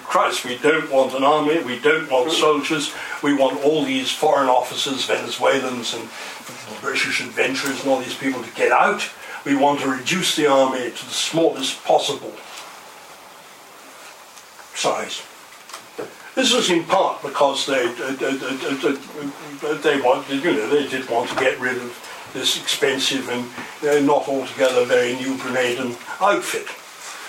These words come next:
Speaker 1: Um, partly also because, uh, uh, uh, uh, uh,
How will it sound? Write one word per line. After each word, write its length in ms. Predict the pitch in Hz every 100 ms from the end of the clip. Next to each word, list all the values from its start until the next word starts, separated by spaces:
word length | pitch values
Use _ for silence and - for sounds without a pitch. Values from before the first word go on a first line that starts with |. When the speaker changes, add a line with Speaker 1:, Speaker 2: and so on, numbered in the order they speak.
| - 143
Speaker 1:
Um, 340 | 165 160 139 - - 208 -
partly 260 | 311 -
also 320 | 156 175 175
because, 340 | 147 139 151 135
uh, 60 |
uh, 400 | 135 - 117 139
uh, 140 | 139 139 - 139
uh, 80 | -
uh, 440 | 143 175 156 196